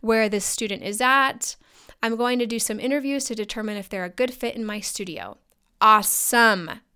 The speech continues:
So great. Another teacher says,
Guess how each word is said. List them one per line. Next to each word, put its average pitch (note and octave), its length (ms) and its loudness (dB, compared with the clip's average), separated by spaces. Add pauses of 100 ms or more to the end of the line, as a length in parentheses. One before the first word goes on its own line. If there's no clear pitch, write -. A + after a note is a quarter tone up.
So C4 420 2
great. G#3 500 -4 (3000)
Another C#4 280 4
teacher C4 300 -4
says, A#3+ 520 0